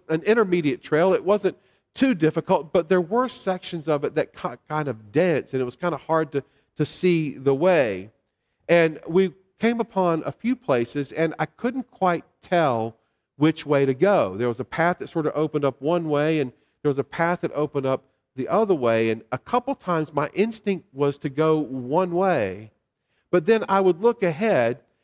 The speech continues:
and I would see a mark on a tree like you see on the picture there, and I knew the path was to go that way. Now, the path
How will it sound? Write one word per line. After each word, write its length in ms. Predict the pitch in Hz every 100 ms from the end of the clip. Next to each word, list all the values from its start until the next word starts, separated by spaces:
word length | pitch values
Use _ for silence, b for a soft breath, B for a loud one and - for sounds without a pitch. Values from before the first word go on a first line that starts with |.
| _
and 100 | 160
I 80 | 190
would 100 | 180
see 200 | - 196
a 60 | 170
mark 420 | 160 214 240 202
on 100 | 175
a 60 | 151
tree 420 | - 214 196 143
like 240 | 151 151 156
you 80 |
see 260 | 156 - 196
on 160 | 170 143
the 80 |
picture 440 | - 240 240 - 117
there, 400 | 107 101 101 113 _ _
and 140 | 160 160
I 80 |
knew 380 | 160 185 240 233
the 140 | 185 175
path 420 | - 156 151 -
was 100 | 143
to 120 | 147
go 400 | 135 123 117 117 _ _ -
that 260 | 156 170 160
way. 300 | 180 160 113
Now, 180 | 123 120
the 160 | -
path 400 | - - 214 208